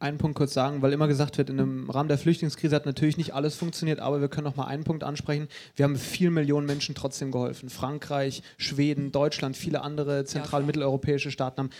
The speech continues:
Speaker 1: wahnsinnig viel dort auf die Beine gestellt. Dass das nicht alles geklappt hat und dass das heute immer noch so ist, das ist klar.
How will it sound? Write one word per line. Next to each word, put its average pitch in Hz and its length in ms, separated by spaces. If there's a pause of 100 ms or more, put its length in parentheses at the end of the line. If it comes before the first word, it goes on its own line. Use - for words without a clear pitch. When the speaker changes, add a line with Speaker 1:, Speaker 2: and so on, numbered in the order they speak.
(100)
Speaker 1:
wahnsinnig 156 640
viel 160 140
dort 147 120
auf 139 140
die 147 80
Beine 147 260
gestellt. 160 320 (160)
Dass 143 160
das 156 140
nicht 151 160
alles 160 200
geklappt 170 380
hat 180 160
und 143 80
dass 143 140
das 139 160
heute 151 200
immer 180 180
noch 180 120
so 156 140
ist, 160 180
das 127 100
ist 127 140
klar. 143 300